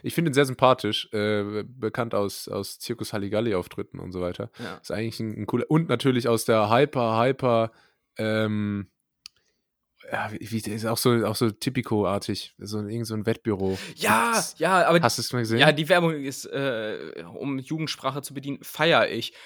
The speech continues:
Speaker 2: äh, weil die, <laughs> weil, weil die, die ist echt lustig, ist mal was anderes.
Speaker 1: Die ist lit.
Speaker 2: Ja, die ist echt,
Speaker 1: Die ist lit.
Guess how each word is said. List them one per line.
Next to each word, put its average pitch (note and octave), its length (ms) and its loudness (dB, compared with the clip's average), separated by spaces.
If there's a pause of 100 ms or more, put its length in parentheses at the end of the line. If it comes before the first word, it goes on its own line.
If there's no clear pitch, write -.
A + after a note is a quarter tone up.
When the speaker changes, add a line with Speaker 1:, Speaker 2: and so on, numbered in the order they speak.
(200)
Speaker 2:
äh, B2+ 280 0
weil B2 220 0
die, C#3+ 160 -4
<laughs> - 880 -2
weil, C#3+ 220 4
weil C3 160 4
die, B2+ 180 -8 (300)
die F#3 100 -8
ist G3+ 160 -10
echt - 200 -10
lustig, - 340 -10
ist - 100 -20
mal B2+ 100 -8
was B2 120 -10
anderes. C3+ 240 -8
Speaker 1:
Die - 80 0
ist A2 100 -2
lit. A#2 480 4
Speaker 2:
Ja, A#2+ 200 -6
die C#3+ 100 -4
ist C3+ 80 -6
echt, - 160 -10
Speaker 1:
Die A#2 80 -4
ist A2+ 120 -10
lit. G#2 220 -8